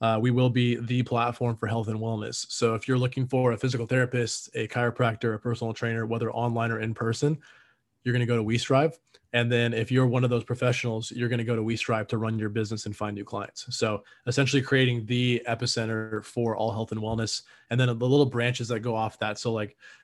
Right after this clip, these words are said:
uh, blog articles to, to help grow your business. We're gonna have, like, business development for our professionals. We're gonna have education. So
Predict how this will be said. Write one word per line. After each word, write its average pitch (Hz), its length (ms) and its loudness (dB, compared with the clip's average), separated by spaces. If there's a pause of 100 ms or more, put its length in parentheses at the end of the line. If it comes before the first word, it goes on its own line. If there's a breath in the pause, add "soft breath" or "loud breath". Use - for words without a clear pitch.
(100)
uh, 107 140 -2
blog 131 340 4
articles 120 600 0
to, 110 420 0
to 117 80 -4
help 117 160 -2
grow 123 160 -2
your 117 140 0
business. 110 420 -4
We're 117 80 -4
gonna 113 160 -2
have, 113 200 -4
like, 104 200 -4
business 113 300 -2
development 113 500 0
for - 100 -4
our 110 80 0
professionals. 110 560 -2
We're 110 100 -4
gonna 110 120 -2
have 110 140 -2
education. 113 720 -4
So 110 300 -2